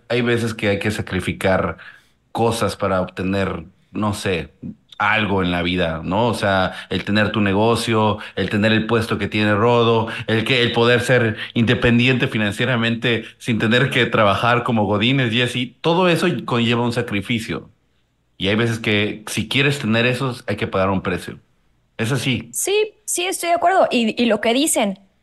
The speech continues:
Speaker 2: no, no vas a ir, o sea, ca-, con cada hijo pierdes décimas en el sentido de no vas a irte a matar, eh, o sea, no vas a ir al fondo al cien por ciento cuando
Speaker 1: De
Speaker 2: sabes que
Speaker 1: manera,
Speaker 2: tienes
Speaker 1: lo haces de
Speaker 2: cuatro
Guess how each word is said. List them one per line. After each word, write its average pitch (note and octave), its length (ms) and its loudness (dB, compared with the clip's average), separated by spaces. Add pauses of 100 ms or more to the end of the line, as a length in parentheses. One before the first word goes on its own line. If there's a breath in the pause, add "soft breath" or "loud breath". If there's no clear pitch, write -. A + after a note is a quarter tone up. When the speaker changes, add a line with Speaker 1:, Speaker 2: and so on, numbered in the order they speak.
Speaker 2:
no, A3 520 2
no A#3+ 220 2
vas C#4 200 4
a C4+ 80 2
ir, A#3+ 320 0 (220)
o - 40 -4
sea, A#3+ 220 0
ca-, - 140 -2
con B3 180 2
cada C#4 240 4
hijo D4 240 2
pierdes C4 300 4
décimas B3 380 0
en A#3 80 0
el G#3 40 0
sentido G#3 260 0
de A3+ 100 2
no G#3+ 240 2
vas B3 200 2
a C4 60 2
irte B3+ 180 -2
a B3+ 40 2
matar, G#3+ 580 2 (240)
eh, G3+ 180 -2
o F#3+ 60 -2
sea, G#3 80 2
no G#3+ 100 2
vas A#3+ 160 2
a C4 40 0
ir B3+ 100 4
al G#3+ 140 4
fondo A3 380 2
al G#3+ 120 2
cien G#3+ 260 0
por G#3+ 140 -2
ciento G3 360 0 (300 loud breath)
cuando B3 260 4
Speaker 1:
De B3 40 4
Speaker 2:
sabes B3+ 180 4
que B3+ 60 6
Speaker 1:
manera, E3 240 6
Speaker 2:
tienes - 180 4
Speaker 1:
lo - 100 6
haces - 220 6
de - 60 6
Speaker 2:
cuatro B3+ 80 6